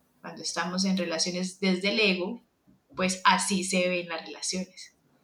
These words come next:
En realidad, cuando ya nos despertamos, empezamos a tomar conciencia, es lo que tú estás diciendo, ya las relaciones, pasa todo esto porque viene a una,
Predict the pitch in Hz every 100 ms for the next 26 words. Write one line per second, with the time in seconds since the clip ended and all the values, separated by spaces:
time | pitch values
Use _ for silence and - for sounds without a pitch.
0 | _ _ 180 175 170 156 143 175 170 -
1 | 196 285 302 302 294 285 262 233 226 202
2 | 185 175 190 202 208 202 - 214 220 240
3 | 214 202 - 226 185 185 185 - - -
4 | 202 240 226 190 160 156 185 208 208 202
5 | 180 190 190 175 196 - _ _ _ _
6 | - 190 226 226 269 262 269 269 254 262
7 | 262 247 - 254 247 - - _ _ _
8 | _ _ _ _ _ 196 185 180 190 190
9 | - - 208 - - - 220 208 202 202
10 | 202 202 202